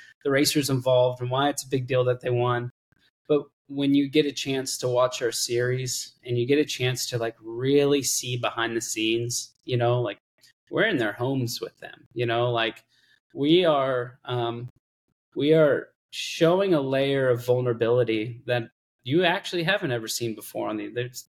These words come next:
never been put out there on these particular, you know, people. Um, and so I, I think how I've approached the creative on this is to not even think about the fact that, you know, s-,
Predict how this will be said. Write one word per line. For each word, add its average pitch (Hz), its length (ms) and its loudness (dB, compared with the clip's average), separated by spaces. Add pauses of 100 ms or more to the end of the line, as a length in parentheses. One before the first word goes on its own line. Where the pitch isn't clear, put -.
(140)
never 139 220 -4
been 165 280 0
put 175 140 0
out 240 220 -2
there 113 180 -6
on 113 320 -8
these 127 180 -4
particular, 113 920 -2 (380)
you 131 120 -2
know, 123 80 -2
people. 131 360 -8 (600)
Um, 131 560 0
and 143 220 -2
so 135 640 0 (680)
I, 160 60 -8 (300)
I - 60 -14
think 180 260 -2
how 175 240 2
I've 156 180 2
approached 147 500 -2
the 131 80 -2
creative 135 520 0
on 117 160 0
this 120 300 -2
is 123 180 -6
to 139 120 -6
not 165 200 0
even 123 220 -4
think 196 280 -4
about 120 280 -8
the 117 80 -18
fact 120 360 -4
that, - 160 -10 (220)
you - 120 -16
know, - 120 -18 (140)
s-, - 260 -10